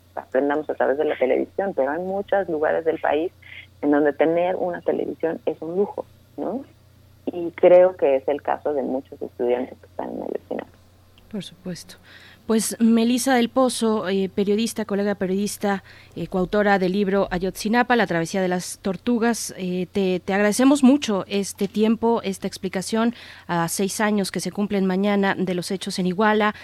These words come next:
Speaker 2: Es un buen momento para regresar a estas lecturas, es una recomendación también que hacemos aquí, este, eh, libro que editó Proceso y también Marchando con Letras, donde tú participas junto con muchos colegas más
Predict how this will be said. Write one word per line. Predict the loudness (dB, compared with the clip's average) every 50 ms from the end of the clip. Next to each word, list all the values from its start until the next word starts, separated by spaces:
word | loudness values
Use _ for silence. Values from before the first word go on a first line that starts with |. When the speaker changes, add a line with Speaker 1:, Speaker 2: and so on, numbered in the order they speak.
| -18 -20 -20 -10 -4
Speaker 2:
Es | -2 -2 -2 0 2
un | 2 4
buen | 4 6 6
momento | 6 6 4 2 2 0 0
para | 0 0 0 2
regresar | 0 0 -2 -2 -2 0 0 0 2 2
a | 0
estas | -2 -2 -4 -4 -4
lecturas, | -6 -6 -4 -4 -2 0 0 -2 -4 -8 -10 -12
es | -10 -10 -8 -10 -8 -4
una | -4 -2 -2 -2
recomendación | -4 -4 -4 -2 -2 -2 -4 -4 -6 -6 -6 -4 -4 -4
también | -4 -4 -4 -4 -2 -2 -4 -4 -6
que | -6 -8 -10
hacemos | -8 -6 -6 -6 -6 -6
aquí, | -8 -10 -8 -6 -6 -6
este, | -6 -8 -6 -4 -4 -4 -4 -8 -16 -20 -20 -20 -16 _
eh, | -6 -4 -2 -2 -2 -2 -2
libro | -2 0 0 0 0 0 -2
que | 0 0 0 0 0 0 -2
editó | -2 -2 -4 -2 0 2 4 4 4 4 4 2 0 0
Proceso | -2 -2 -2 -2 0 0 0 0 0 -2 -2 -2 -2 -2 -4 -8 -20 -20 -20 -14 -8
y | -4 -2 -2 -2
también | 0 0 0 2 2 2 2 2 2 2
Marchando | 2 2 2 2 0 -2 -4 -4 -2 0 2 2 2 2 2 2 0 -2 0
con | 0 0 2 4 2
Letras, | 0 0 0 0 0 0 -2 -6 -10 -10 -10
donde | -6 -4 -2 -2 -2 -2
tú | -2 -2 -2
participas | -2 -2 -4 -4 -4 -2 -2 -2 -2 -2
junto | -2 -2 -2 -2 -2
con | -2 0 0 0 0
muchos | 0 0 0 -2 -4 -6 -4
colegas | -4 -2 -2 -2 -4 -2 -2
más | -2 -2 -2 -2 -6